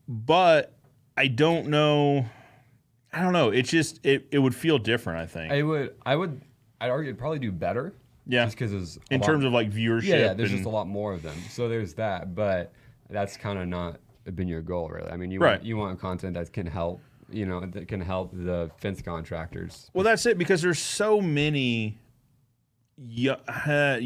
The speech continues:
Speaker 1: not young in terms of age of the person, but in the age of the business. There's so many young fence companies out
Speaker 2: Yeah,
Speaker 1: there.
Speaker 2: new fence companies or
Speaker 1: Yeah,
Speaker 2: yeah,
Speaker 1: newer fence
Speaker 2: yeah.
Speaker 1: companies, absolutely. So,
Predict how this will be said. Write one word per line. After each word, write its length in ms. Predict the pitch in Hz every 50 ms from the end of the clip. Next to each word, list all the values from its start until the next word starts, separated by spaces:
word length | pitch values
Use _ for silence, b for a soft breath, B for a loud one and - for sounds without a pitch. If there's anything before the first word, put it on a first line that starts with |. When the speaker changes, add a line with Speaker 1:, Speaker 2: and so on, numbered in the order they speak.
| 120 117
Speaker 1:
not 240 | 135 170 180 147 123
young 400 | 123 120 131 143 151 151 147 143
in 120 | 135 135
terms 360 | - - 139 131 131 120 117
of 140 | 123 117 113 - -
age 640 | 113 110 104 101 98 101 104 104 107 - - - - _ _ _
of 160 | 120 117 107
the 80 | 107 104
person, 560 | - - 202 196 165 - - 113 110 113 117
but 180 | 113 113 113 -
in 100 | 110 120
the 60 | 120 110
age 220 | 123 127 117 107
of 60 | 113 101
the 80 | 104
business. 480 | 98 104 139 151 156 131 113 101 95 -
There's 140 | 117 110 -
so 120 | - 151
many 160 | 151 143 135 127
young 300 | 120 120 123 127 127 117
fence 280 | - - 127 135 -
companies 440 | - 113 101 95 - 101 95 92 98
out 160 | 95 90 90
Speaker 2:
Yeah, 80 | - 82
Speaker 1:
there. 240 | 90 87 90 101 120
Speaker 2:
new 200 | 123 104 98 95
fence 220 | - 98 92 -
companies 460 | - 92 87 87 92 92 95 95 101
or 40 | -
Speaker 1:
Yeah, 160 | 226 269 160
Speaker 2:
yeah, 60 | 123
Speaker 1:
newer 180 | 131 135 139 143
fence 220 | 139 143 135 117
Speaker 2:
yeah. 120 | - 135 127
Speaker 1:
companies, 240 | 110 107 110 107 131
absolutely. 600 | 139 147 - - 175 185 220 240 127 98 90 98
So, 440 | - - 147 135 131 131 127 127